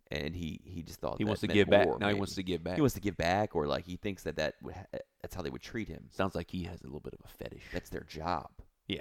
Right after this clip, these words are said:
Speaker 2: he,
Speaker 1: They don't
Speaker 2: I
Speaker 1: want to
Speaker 2: understand
Speaker 1: be
Speaker 2: this.
Speaker 1: nice to you and take care of you. They don't
Speaker 2: No,
Speaker 1: want to
Speaker 2: they
Speaker 1: clean
Speaker 2: have
Speaker 1: up your
Speaker 2: to.
Speaker 1: butthole.
Speaker 2: Yeah.
Speaker 1: But they, they have to 'cause that's their
Speaker 2: Oh,
Speaker 1: job.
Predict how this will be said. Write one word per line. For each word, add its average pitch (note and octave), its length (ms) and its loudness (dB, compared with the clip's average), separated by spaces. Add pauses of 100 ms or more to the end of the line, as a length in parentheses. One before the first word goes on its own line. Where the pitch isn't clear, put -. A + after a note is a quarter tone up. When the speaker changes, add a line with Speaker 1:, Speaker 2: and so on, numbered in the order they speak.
(160)
Speaker 2:
he, G2+ 200 -2
Speaker 1:
They B2 80 6
don't A#2+ 100 4
Speaker 2:
I A#2+ 220 8
Speaker 1:
want - 0 -
to C#3 60 6
Speaker 2:
understand F2 280 2
Speaker 1:
be D#2 60 -6
Speaker 2:
this. C2+ 100 -8
Speaker 1:
nice - 200 -6
to - 100 -10
you - 160 -8
and C#2+ 100 -8
take - 180 -6
care C2+ 200 -2
of G#1 120 -8
you. D2+ 180 -10
They - 80 0
don't A2+ 100 2
Speaker 2:
No, F2 140 -6
Speaker 1:
want G#2+ 240 -2
to F#2+ 60 -6
Speaker 2:
they E2+ 100 0
Speaker 1:
clean F2+ 140 0
Speaker 2:
have E2+ 100 0
Speaker 1:
up - 80 -6 (100)
your D#2+ 120 -4
Speaker 2:
to. E2+ 60 -10
Speaker 1:
butthole. F2 400 -6 (140)
Speaker 2:
Yeah. - 100 -10 (340)
Speaker 1:
But D#2 300 -2
they, E2 280 -10
they E2+ 80 -14
have D2+ 320 -12
to - 100 -10
'cause F#2 140 -8
that's D#2 140 -4
their D2+ 120 -6
Speaker 2:
Oh, D2 60 -12
Speaker 1:
job. E2+ 340 -10